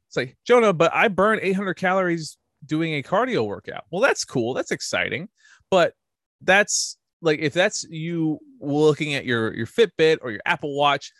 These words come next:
those aren't always the most accurate tools, right? Cardio is a, is a great tool, helps with your heart health,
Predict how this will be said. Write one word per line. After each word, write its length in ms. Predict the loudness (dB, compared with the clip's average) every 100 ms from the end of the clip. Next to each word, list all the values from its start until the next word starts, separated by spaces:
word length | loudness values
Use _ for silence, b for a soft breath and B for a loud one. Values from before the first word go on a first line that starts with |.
| _
those 160 | -8 -4
aren't 160 | -4
always 360 | -4 0 2 2
the 80 | -2
most 220 | -6 -6
accurate 440 | -6 -6 -4 -4 -4
tools, 440 | -6 -6 -6 -6
right? 280 | 0 0 2
Cardio 440 | 2 4 4 4
is 100 | 4
a, 80 | 0 -4
is 100 | -6
a 60 | -4
great 300 | -2 -2 -4
tool, 560 | -6 0 4 4 4 2
helps 280 | -2 -4 -4
with 80 |
your 100 | -4
heart 220 | 0 0 0
health, 200 | -2